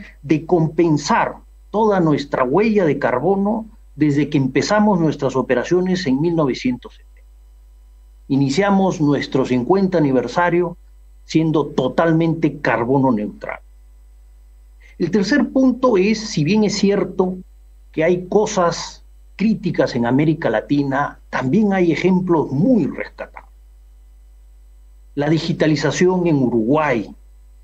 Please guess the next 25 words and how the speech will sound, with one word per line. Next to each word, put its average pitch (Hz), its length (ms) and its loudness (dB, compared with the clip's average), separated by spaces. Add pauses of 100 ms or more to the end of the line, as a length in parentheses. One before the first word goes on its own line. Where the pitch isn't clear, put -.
(600)
el 147 120 0
ejemplo 175 480 2
de 151 120 2
la 135 60 0
industria 147 680 0
vitivinícola 139 1120 0 (400)
en 127 140 -4
Argentina 120 640 0
y 101 200 -2
Chile, 185 540 0 (1040)
el 147 140 0
esfuerzo 160 500 0
enorme 170 560 2
en 135 160 2
Bolivia 170 680 2
por 135 160 0
infraestructura 139 760 -2
rural 131 560 0
en 120 100 -2
los 110 140 -6
programas 135 760 0
Mi 107 220 -4
Agua, 131 360 2
Mi 110 200 -6
Riego 147 580 0